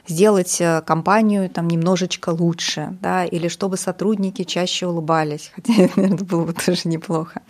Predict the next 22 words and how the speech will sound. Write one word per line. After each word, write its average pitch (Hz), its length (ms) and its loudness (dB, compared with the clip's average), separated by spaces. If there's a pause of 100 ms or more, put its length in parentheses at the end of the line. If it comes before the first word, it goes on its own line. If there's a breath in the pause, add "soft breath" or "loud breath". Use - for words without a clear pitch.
(320 loud breath)
То - 60 -6
есть 190 140 0
мы 202 100 4
ставим 214 400 4
цели 202 340 0 (360 loud breath)
по 190 100 4
бизнесу, 175 560 0 (500 soft breath)
а, 196 300 2 (340)
прибыль, 226 540 4 (320)
оборот, 185 640 2 (580 soft breath)
а, 196 340 0
другие 175 560 0
К - 200 -6
П 185 160 2
I, 175 260 4
которые 160 360 -4
актуальны 160 420 -2
для 165 140 -6
конкретной 160 500 -6
компании. 160 600 -2 (680 loud breath)
Вот, 175 260 2
и, 202 400 4